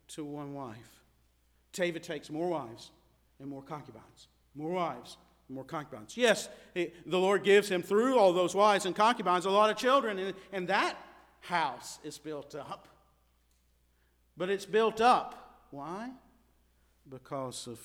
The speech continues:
David's sinfulness. Oh, how we need a faithful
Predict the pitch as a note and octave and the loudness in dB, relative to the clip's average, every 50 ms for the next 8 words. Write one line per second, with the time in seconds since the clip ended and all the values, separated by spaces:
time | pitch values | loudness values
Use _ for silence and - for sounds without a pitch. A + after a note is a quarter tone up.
0 | - - _ _ _ _ _ _ _ _ B2 A#2 C3 C3 C3 B2+ A#2 A2 G2+ F2 | -20 -20 _ _ _ _ _ _ _ _ -18 -14 -12 -12 -12 -12 -14 -16 -18 -18
1 | - - - - - _ _ _ _ _ _ - - - - - D3+ C#3 B2 G#2 | -18 -16 -16 -16 -18 _ _ _ _ _ _ -14 -12 -10 -10 -8 -8 -8 -10 -10
2 | - E2 D2+ D#2 D#2 D#2 - - - - - - - - - - _ _ _ _ | -12 -18 -18 -18 -20 -20 -20 -16 -14 -12 -12 -12 -12 -14 -16 -20 _ _ _ _
3 | _ _ _ _ _ _ _ _ _ _ _ _ _ _ _ _ _ _ _ _ | _ _ _ _ _ _ _ _ _ _ _ _ _ _ _ _ _ _ _ _
4 | _ _ _ _ _ _ _ C3+ C3 C#3 C3+ B2 B2 B2+ C3 A#2 B2+ B2+ B2+ B2 | _ _ _ _ _ _ _ -10 -8 -8 -8 -8 -8 -8 -8 -8 -8 -8 -8 -8
5 | B2 A2+ A2+ - - C#3 C#3 B2+ G#2+ - - G#2 - | -10 -10 -12 -14 -10 -10 -10 -10 -10 -14 -20 -20 -20